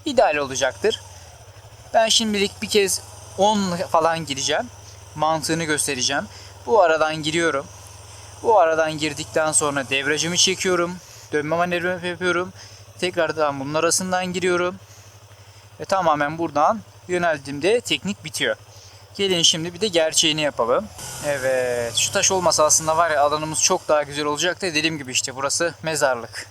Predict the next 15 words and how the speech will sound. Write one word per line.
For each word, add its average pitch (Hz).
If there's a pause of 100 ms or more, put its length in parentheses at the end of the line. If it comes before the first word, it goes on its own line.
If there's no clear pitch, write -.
Mezarlık 143
olunca 151 (160)
her 208
yere 139 (300)
işte -
girip 143
çıkamıyorum 131
böyle. 113 (120)
Neyse, 160
şimdi 208
kalkışımı 190
yapıyorum. 139 (1500)
İkinci 185
vitesimi 160
atıyorum. 160